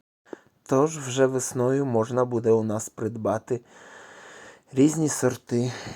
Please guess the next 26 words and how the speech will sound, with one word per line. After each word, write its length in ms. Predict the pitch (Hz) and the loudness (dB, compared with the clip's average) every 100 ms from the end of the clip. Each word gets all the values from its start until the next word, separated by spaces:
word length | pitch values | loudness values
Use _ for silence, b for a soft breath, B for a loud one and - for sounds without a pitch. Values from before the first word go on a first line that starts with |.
| B | B
цієї 400 | - 127 127 135 | -6 2 4 2
чудової 580 | 127 123 120 117 127 120 | -2 -2 2 2 4 2
рослини. 640 | 117 - 117 110 110 113 110 b b b b b - | 0 -4 -4 -4 -4 -8 -12 b b b b b -12
А 80 | 127 | -10
зараз 380 | 123 139 156 - | -2 0 0 -2
ви 60 | 120 | -2
можете 420 | 120 139 139 120 | -2 -4 -6 -6
подивитись, 720 | - 117 117 135 135 123 - | -6 -4 -2 -4 -6 -10 -6
як 260 | 117 135 - | -4 -4 -6
вони 200 | 127 113 | -4 -4
виглядають. 920 | 113 110 101 107 110 120 131 - - _ _ _ _ b b b b _ | -4 -6 -8 -6 -6 -6 -8 -12 -20 _ _ _ _ b b b b _
Пізніше 500 | 123 123 143 - 131 | -10 -6 -6 -4 -4
ми 180 | 120 113 | -4 -4
зробимо 640 | 120 123 131 123 113 110 b b b b | -2 -2 0 -2 -2 -6 b b b b
більш, 540 | - 120 127 131 - 117 | -12 -4 -4 -2 -6 -4
е, 200 | 123 120 | -4 -4
детальний 600 | 120 113 113 113 113 110 | -6 -6 -4 -2 -4 -6
такий 360 | - 113 120 | -8 -10 -8
каталог. 760 | 113 113 117 117 117 127 156 - b b b b b 127 | -8 -8 -6 -4 -2 -2 -4 -10 b b b b b -8
Е, 440 | 117 110 107 110 b b - _ - - | -4 -4 -6 -8 b b -20 _ -20 -12
оберемо 520 | - 117 120 127 139 123 | -6 0 4 4 4 0
рослини, 580 | 110 - 123 127 117 | -2 -4 -4 -4 -2
які 380 | 110 110 - 127 | -4 -6 -8 -6
ми 140 | 117 120 | -4 -4
будемо 500 | 120 117 113 113 113 | -4 -4 -4 -6 -6
замовляти. 880 | 120 113 113 113 110 117 - 147 | -6 -6 -6 -4 -6 -6 -8 -10